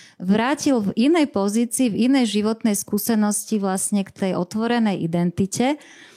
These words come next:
A práve tá dlhá báseň, e, vytvorila takú možnosť, e, rozpohybovať to svoje vnútro, rozpohybovať ako keby celý svet, ktorý sa zdal, že už ho má nejakým spôsobom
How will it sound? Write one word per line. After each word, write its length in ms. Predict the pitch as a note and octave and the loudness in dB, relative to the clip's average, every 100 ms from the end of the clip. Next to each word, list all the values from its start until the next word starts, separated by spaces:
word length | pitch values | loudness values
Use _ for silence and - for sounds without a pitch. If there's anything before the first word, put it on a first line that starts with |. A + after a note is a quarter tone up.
| - _ | -20 _
A 240 | F3+ F#3+ | -2 -2
práve 400 | - - A#3 D4+ | -2 0 2 2
tá 160 | D#4+ C4+ | 0 0
dlhá 320 | G3 A#3 C4+ | 0 0 0
báseň, 560 | G#3+ F#3 G#3 - A#3+ A3+ | 0 0 0 0 2 2
e, 100 | G#3 F#3 F#3+ F3+ F3+ F3+ | 2 0 0 0 0 0
vytvorila 640 | G3+ A3 C4+ C4 B3 A#3+ A3+ | 0 0 0 0 2 0 -2
takú 320 | A3 G3+ G#3 | -4 -2 -2
možnosť, 680 | G3 G3+ G#3+ A3+ G#3+ G#3+ - | 0 0 0 0 0 -2 -8
e, 20 | - - - - - F#3+ F#3 F3+ G3 | -14 -20 -20 -10 -4 -2 -2 -2 0
rozpohybovať 1040 | A#3 C#4 - F4 G#3 F#3 F3+ E3+ F3 - | 0 0 0 0 0 0 0 0 -2 -2
to 80 | F#3+ | -4
svoje 400 | F#3 G3 A3 G#3+ | -2 0 2 0
vnútro, 480 | F#3+ F#3+ G3 C#4 A#3+ | 0 0 2 2 2
rozpohybovať 880 | G#3+ - A#3+ A3+ A3+ A3+ A3 G3+ G3 | 0 0 0 0 0 0 0 0 0
ako 140 | G#3+ | -2
keby 320 | G#3 G#3+ G3 | -4 -2 -2
celý 320 | - A#3+ C4 A#3+ | 0 0 2 0
svet, 400 | - G3 A3 - | -2 -2 -2 -4
ktorý 400 | - G#3 G3+ F#3+ | -4 -2 -2 -2
sa 160 | G#3 | -4
zdal, 320 | F#3+ G3 G#3 | -2 -2 0
že 160 | G#3 G3 - | 0 0 -2
už 240 | F#3+ - | -2 0
ho 160 | G#3 G#3 | 0 2
má 160 | G#3 | 2
nejakým 400 | G3 G3 G3 G3+ | 2 2 0 -6
spôsobom 800 | F#3 - - G3 - G3+ G3 F#3 | -6 -8 -6 -4 -2 -2 -2 -4